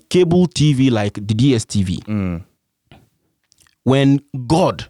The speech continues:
Speaker 1: is being mentioned in some of the channels,
Speaker 2: Yes.
Speaker 1: they censor it. When you
Speaker 2: Of
Speaker 1: say
Speaker 2: course.
Speaker 1: something like, "By the grace of God," they censor
Speaker 2: Saw
Speaker 1: it.
Speaker 2: it, yeah.
Speaker 1: Why? Because they feel that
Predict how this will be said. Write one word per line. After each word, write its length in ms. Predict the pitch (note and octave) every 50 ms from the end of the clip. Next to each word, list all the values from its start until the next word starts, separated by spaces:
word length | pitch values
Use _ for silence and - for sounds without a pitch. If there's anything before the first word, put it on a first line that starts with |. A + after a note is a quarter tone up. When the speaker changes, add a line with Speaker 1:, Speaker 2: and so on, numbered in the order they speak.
| _ _
Speaker 1:
is 140 | - A2+ G#2+
being 240 | A2 C#3 C#3 C#3 B2+
mentioned 420 | A#2+ A#2+ A#2 A2+ - - G2 F2
in 80 | F#2 F#2+
some 220 | - C#3 C#3+ C#3+
of 100 | C3 G#2
the 80 | G2+ G2
channels, 560 | - - - A#2 A2 F2+ - - - - - - _ _ _ _ _ - G2+
Speaker 2:
Yes. 320 | G2+ G2+ F#2 D#2+ D#2+ -
Speaker 1:
they 100 | - A#2
censor 440 | G#2+ - C#3+ D#3+ D3+ - - C#3 B2
it. 240 | G#2+ G#2+ - - - _ _ _ _ _ _ _ _ _ -
When 120 | A2 A#2+
you 40 | -
Speaker 2:
Of 60 | A#2+
Speaker 1:
say 100 | - D#3+
Speaker 2:
course. 80 | D#3 -
Speaker 1:
something 260 | - C#3 B2+ - D3 C3
like, 220 | A#2+ A2 G#2+ -
"By 140 | - A2 A2
the 80 | G#2+ A2
grace 200 | A2 B2+ C3 -
of 120 | G#2+ G2
God," 220 | F#2+ G#2 G#2+ B2+ - _ _ _ _ _ _ _ _ -
they 140 | B2 B2+ B2
censor 680 | - - - - - F#3+ F#3+ F#3+ F3+ - - - -
Speaker 2:
Saw 140 | - G#2+ G2+
Speaker 1:
it. 140 | F#2 F#2 E2+
Speaker 2:
it, 200 | D#2 - - -
yeah. 180 | G2 E2+ D#2+ G2
Speaker 1:
Why? 440 | A2 A#2 A#2+ B2 C3 C#3+ E3 G#3+ G#3+ - - - - - - -
Because 400 | B2+ C#3 - - F3 F3+ F#3 E3+
they 180 | D3 D#3+ D#3 D3
feel 440 | - - - F#3+ A3 C4 C#4 C#4+ C#4
that 380 | A3 D#3 C3 G#2+ - - -